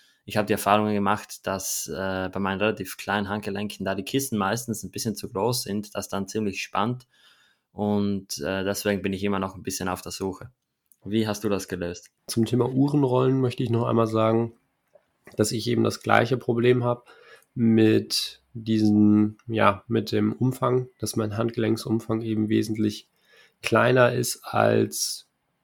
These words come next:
Speaker 2: der Umfang dieser Kissen. Das habe ich auch bei meiner Uhrenbox. Bei Lederbändern ist das jetzt kein Problem, weil du die dann ja einfach weitermachen kannst. Bei Stahlbändern dann allerdings umso mehr. Also,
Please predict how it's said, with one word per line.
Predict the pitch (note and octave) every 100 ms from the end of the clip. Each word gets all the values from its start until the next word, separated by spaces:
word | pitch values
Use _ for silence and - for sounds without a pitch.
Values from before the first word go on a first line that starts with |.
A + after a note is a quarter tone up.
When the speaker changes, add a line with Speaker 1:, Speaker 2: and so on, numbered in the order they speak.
| -
Speaker 2:
der | G#2+ G#2+ G#2+ G#2+ G#2 G#2 G#2+ - _ _
Umfang | A2+ A#2 - A2 A2
dieser | G#2+ G#2+
Kissen. | G#2+ A#2+ A#2+ A#2+
Das | A2 -
habe | G#2+
ich | G#2
auch | A2
bei | -
meiner | A2 A2 -
Uhrenbox. | C3 C3 B2 A#2 - - - - -
Bei | G#2+
Lederbändern | A2+ C3 C3+ C3 B2+ B2+ A#2+
ist | A#2
das | A#2 -
jetzt | A2+ -
kein | - B2+
Problem, | - C3 D3+ C3+ C#3+ D#3 - _ _
weil | A2+ G#2+ G#2+ G#2 A2
du | G#2+ A2
die | G#2+
dann | A2
ja | G#2+ G#2
einfach | G#2 G2+
weitermachen | G2 A2+ B2+ A2+ A2 A#2
kannst. | A#2 A2+ A#2 - - _ _ -
Bei | G#2+
Stahlbändern | - G#2+ G#2 A2 A2+ A2 G#2+
dann | G#2
allerdings | A2+ G#2+ G#2+ G#2 -
umso | G#2 G#2+
mehr. | G#2+ A2+ A#2+ B2 _ _
Also, | A2+ G#2 G#2 G#2